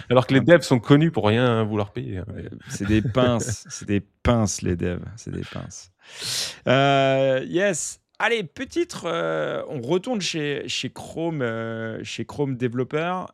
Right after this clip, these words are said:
Speaker 2: euh,
Speaker 1: Ouais.
Speaker 2: avec une, euh, nouvelle fonctionnalité qui est derrière un feature flag, il me semble, ou pas encore généralisée. Euh,
Speaker 1: Oui.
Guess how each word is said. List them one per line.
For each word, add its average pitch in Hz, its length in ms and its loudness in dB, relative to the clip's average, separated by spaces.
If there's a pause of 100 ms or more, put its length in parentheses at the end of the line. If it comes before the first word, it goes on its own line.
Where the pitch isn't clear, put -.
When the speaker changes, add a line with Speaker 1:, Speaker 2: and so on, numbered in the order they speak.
Speaker 2:
euh, 120 500 -6 (680)
Speaker 1:
Ouais. 95 160 -4 (640)
Speaker 2:
avec 135 480 -4
une, 127 340 -2
euh, 117 500 -2
nouvelle 156 520 -2
fonctionnalité 143 720 -6
qui 123 140 -6
est - 20 -4
derrière 135 340 0
un 135 120 -2
feature - 360 -8
flag, 143 380 -4
il 120 160 -6
me 123 140 -4
semble, 151 380 -6
ou 120 180 -6
pas 135 140 -2
encore 131 340 -2
généralisée. 123 720 -2 (600)
Euh, 113 640 -2 (240)
Speaker 1:
Oui. 127 100 -6